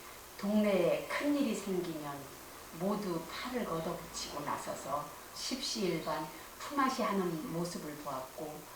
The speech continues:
심지어는 동네 초등학교 운동회 날이면 아이들이 있는 집이건 없는 집이건 상관없이 모두 나와서 함께 어우러져 동네 잔치하는 모습을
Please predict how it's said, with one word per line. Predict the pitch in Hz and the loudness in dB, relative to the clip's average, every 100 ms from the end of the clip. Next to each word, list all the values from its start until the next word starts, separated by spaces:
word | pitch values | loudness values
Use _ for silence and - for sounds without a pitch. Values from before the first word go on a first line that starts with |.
| - | -10
심지어는 | - 294 254 208 175 160 160 - - - | -4 -2 2 4 4 4 0 -6 -10 -2
동네 | 214 247 247 | 4 4 4
초등학교 | - 311 262 226 214 202 | 0 0 2 2 0 0
운동회 | 196 196 226 214 | 4 4 4 2
날이면 | 180 160 147 139 143 156 151 - - - | 2 0 0 -2 -2 -2 -4 -8 -12 -2
아이들이 | - 190 208 233 208 | 4 4 4 2 2
있는 | 190 226 254 | 4 4 4
집이건 | - 170 170 156 147 143 | 2 -2 -2 -2 -2 -4
없는 | 165 170 226 233 | 0 2 2 2
집이건 | 202 175 165 147 151 | 0 -2 -2 -2 -4
상관없이 | - 233 226 185 170 - 151 147 - - - | -6 -4 -2 -2 -2 -4 -6 -8 -10 -12 -6
모두 | 170 196 226 | -2 0 0
나와서 | 202 151 151 151 151 - - - - - - | 0 2 2 0 0 -2 -4 -8 -12 -8 -4
함께 | 285 285 277 | -4 2 6
어우러져 | 233 175 160 147 185 - - - | 8 8 4 2 2 -2 -2 0
동네 | 202 220 226 | 6 8 6
잔치하는 | 208 185 - 196 180 170 | 4 0 -2 -2 -2 -2
모습을 | 156 156 - 160 | -2 -6 -6 -6